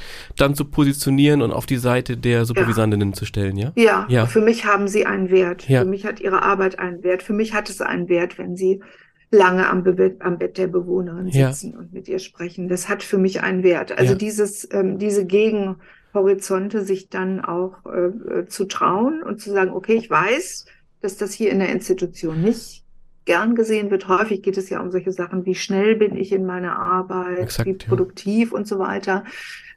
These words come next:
Speaker 2: äh, wie viel Zeit verliere ich. Also das, und das ist diese, wenn man um diese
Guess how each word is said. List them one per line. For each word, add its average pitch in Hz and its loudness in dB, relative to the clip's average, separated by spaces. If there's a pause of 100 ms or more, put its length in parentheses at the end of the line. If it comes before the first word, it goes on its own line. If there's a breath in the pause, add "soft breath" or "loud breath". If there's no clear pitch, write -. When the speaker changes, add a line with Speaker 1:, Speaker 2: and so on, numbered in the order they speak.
Speaker 2:
äh, - 0
wie 196 -2
viel 196 4
Zeit 196 2
verliere 208 -2 (140)
ich. 196 -6
Also 185 -2
das, 196 -2
und - -6
das 190 2
ist 190 -4
diese, 196 4
wenn 196 6
man 190 4
um 185 2
diese 185 0